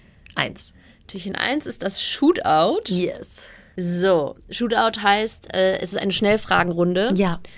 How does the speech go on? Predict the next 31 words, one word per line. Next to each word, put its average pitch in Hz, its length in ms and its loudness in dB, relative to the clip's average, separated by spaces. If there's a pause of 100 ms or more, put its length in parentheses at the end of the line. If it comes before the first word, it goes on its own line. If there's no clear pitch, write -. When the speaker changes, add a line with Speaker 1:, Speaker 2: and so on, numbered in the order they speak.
(260)
Speaker 2:
Und, 175 380 -2
ähm, 165 320 -2 (140)
ja, 156 200 -8
es - 120 -8
ist - 60 -6
mir 180 100 -4
eigentlich 165 260 -2
egal, 160 260 2
wie 170 100 2
schnell 170 220 4
du 170 80 2
beant-, 170 360 0 (100)
das 175 160 -4
beantwortest. 175 800 0
Speaker 1:
Mhm. - 40 -18
Speaker 2:
Gerne 180 500 4 (320)
direkten 185 440 2
Speaker 1:
Mhm. 175 60 -2
Speaker 2:
Impuls, 302 440 4
aber 208 160 0
du 190 100 -4
darfst 185 220 -2
es - 80 -4
sehr 190 160 0
gerne 175 460 0
ausführen. 147 520 -2
Speaker 1:
Okay. 170 280 -6 (1000)
Speaker 2:
Hockey 269 340 2
spielt 254 220 -2
man 233 180 0
ja 202 400 0